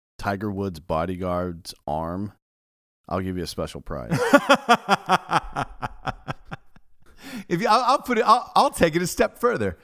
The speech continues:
Speaker 2: If you sign, if, if you show up with Tiger Woods' bodyguard's arm, I will get you an autographed picture of, uh, Chubbs.
Speaker 1: Oh, yeah, nice.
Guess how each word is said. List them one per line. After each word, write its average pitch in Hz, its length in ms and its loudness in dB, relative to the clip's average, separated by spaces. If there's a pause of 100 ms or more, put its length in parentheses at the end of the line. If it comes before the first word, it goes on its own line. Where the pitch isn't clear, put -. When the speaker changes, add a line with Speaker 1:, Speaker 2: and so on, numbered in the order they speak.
(460)
Speaker 2:
If 151 100 2
you 262 160 4
sign, 220 400 2
if, 190 200 2
if 170 120 2
you 262 180 2
show 196 400 4
up 120 300 2
with 120 220 2
Tiger 156 300 2
Woods' 131 240 2
bodyguard's 107 760 2 (100)
arm, 95 340 2
I 139 140 6
will 190 160 4
get 156 300 2
you 143 220 4
an 117 180 -2
autographed 123 600 2
picture - 560 0
of, 95 520 -2 (160)
uh, 98 260 0
Chubbs. - 500 -2 (1200)
Speaker 1:
Oh, 131 140 -4
yeah, 131 180 -4
nice. 95 340 -8